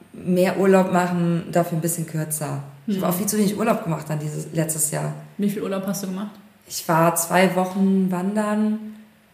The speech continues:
Speaker 1: Ja, und das war der einzige richtige,
Speaker 2: Das ist
Speaker 1: also
Speaker 2: zu
Speaker 1: Urlaub,
Speaker 2: wenig.
Speaker 1: wo ich halt auch
Speaker 2: Ja.
Speaker 1: wirklich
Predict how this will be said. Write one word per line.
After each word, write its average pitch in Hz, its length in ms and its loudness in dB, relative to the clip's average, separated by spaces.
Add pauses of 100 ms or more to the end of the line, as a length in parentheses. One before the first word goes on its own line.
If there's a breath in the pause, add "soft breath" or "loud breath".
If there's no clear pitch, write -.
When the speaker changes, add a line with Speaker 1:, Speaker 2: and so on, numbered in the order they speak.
(840)
Speaker 1:
Ja, 165 180 0
und 165 100 0
das 165 160 -4
war 185 80 0
der 180 140 0
einzige 185 340 -2
richtige, 202 340 -4
Speaker 2:
Das 185 140 -2
ist 180 80 2
Speaker 1:
also 180 140 -2
Speaker 2:
zu - 60 0
Speaker 1:
Urlaub, 208 340 4
Speaker 2:
wenig. - 100 -8
Speaker 1:
wo 175 100 0
ich 185 140 -2
halt 185 200 -2 (120)
auch 190 80 -6
Speaker 2:
Ja. 180 140 -8
Speaker 1:
wirklich 190 360 -6